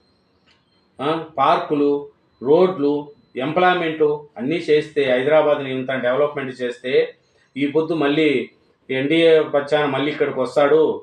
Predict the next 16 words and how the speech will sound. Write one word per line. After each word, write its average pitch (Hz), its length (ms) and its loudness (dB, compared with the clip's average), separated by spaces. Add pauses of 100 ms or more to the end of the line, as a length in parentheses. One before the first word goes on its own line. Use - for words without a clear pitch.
(160)
నమ్మకండి 147 560 0
అంటున్నారు. 117 560 -4 (640)
ఎన్డీఏ 135 380 2
తరఫున 143 360 -2
వస్తాడు, 156 840 0 (400)
మిమ్మల్ని 135 560 -2 (360)
కంపల్సరీ 147 800 2 (540)
మీ 131 180 -4
పరిస్థితి 151 460 -4
మళ్ళీ 139 520 -2 (760)
తీర్మానం 143 420 0
మల్లంటే 131 400 -2
అయిపోయి 117 340 -2 (760)
పరిస్థితి 127 380 -4
మారదు 131 360 -2
మీకు. 123 320 -4